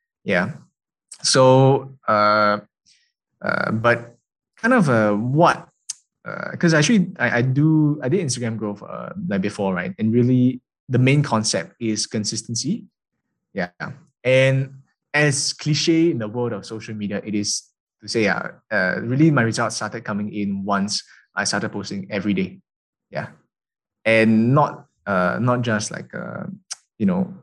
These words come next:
uh, so yeah, a-, a-, at first I created, like, let's say just tweets, right? So tweets, uh, and those are, I would definitely recommend them, uh, for anybody that wants to start out, especially in the mental health space.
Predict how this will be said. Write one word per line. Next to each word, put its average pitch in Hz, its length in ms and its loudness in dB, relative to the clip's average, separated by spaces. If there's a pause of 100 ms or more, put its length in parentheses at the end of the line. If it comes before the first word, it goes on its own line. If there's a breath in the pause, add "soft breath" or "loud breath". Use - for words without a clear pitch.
(1000)
uh, - 220 -12 (200)
so 185 120 4
yeah, 135 200 6
a-, 127 360 0
a-, 156 40 2
at 147 60 0
first 233 200 2
I 143 80 0
created, 120 380 0
like, 98 160 -4
let's 117 140 -4
say 117 100 -2
just 113 260 -6
tweets, - 320 -14 (180)
right? - 220 -18
So 110 200 -4
tweets, - 360 -4
uh, - 220 -8
and 117 100 0
those 135 180 4
are, 95 120 2
I - 120 -2
would 104 120 -2
definitely 120 240 -2
recommend 104 380 -2
them, 98 120 -2
uh, 90 80 -4
for - 120 -14
anybody 98 300 -4
that - 160 -6
wants 98 240 -6
to - 60 -10
start 98 180 -4
out, 95 100 -4
especially 104 420 -6
in 95 80 -2
the 92 60 -2
mental 95 240 -4
health 95 160 -8
space. - 400 0